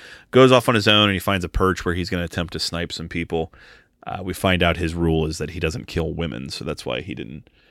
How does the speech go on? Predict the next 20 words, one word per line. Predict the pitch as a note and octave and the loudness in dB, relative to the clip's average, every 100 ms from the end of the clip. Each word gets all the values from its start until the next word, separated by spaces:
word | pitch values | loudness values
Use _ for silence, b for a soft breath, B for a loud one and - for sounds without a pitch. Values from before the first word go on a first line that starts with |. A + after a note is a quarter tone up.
| _ - | _ 2
take | B2 A2+ | 4 6
out | G#2 | 4
Dominguez. | G2 G2 F#2 F2+ - - _ | 2 -4 -6 -8 -10 -16 _
It's | G2+ G2 - | -6 -4 4
there | C#3 D3+ | 6 6
he | A#2+ A2+ | 6 4
learns, | G#2+ G2+ F#2 | 4 4 0
though, | F#2+ F#2+ | 0 2
that | F2+ - | -2 -6
two | - G2+ | 0 0
of | F2+ | 0
his, | E2+ E2 - _ | -4 -8 -16 _
uh, | E2+ C2 - | -16 -16 -16
crew | - C#3+ A#2 F2+ | -4 0 2 0
are | E2 | -4
already | D2+ D2 | -6 -10
dead. | D#2 B1 D#2+ - _ b b b b b b - | -12 -12 -12 -16 _ b b b b b b -2
Once | B2+ C#3+ - | 0 2 4
they | C3+ | 6
arrive | A#2+ G2 A2 B2+ C3+ C3 | 6 6 6 6 4 -2